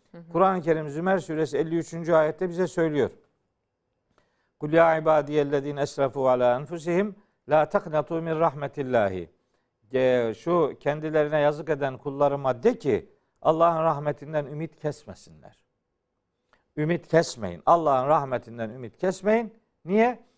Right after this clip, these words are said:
Speaker 2: "İnnallaha yagfiru zunube cemia."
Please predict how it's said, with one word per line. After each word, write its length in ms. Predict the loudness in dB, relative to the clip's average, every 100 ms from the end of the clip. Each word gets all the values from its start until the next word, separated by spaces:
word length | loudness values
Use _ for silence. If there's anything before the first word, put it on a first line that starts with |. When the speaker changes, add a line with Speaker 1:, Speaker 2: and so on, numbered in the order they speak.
| _ -2
Speaker 2:
"İnnallaha 600 | 0 2 4 4 4 4
yagfiru 500 | 2 0 0 -4 -4
zunube 440 | -6 -6 -4 -4
cemia." 520 | -4 -6 -2 0 0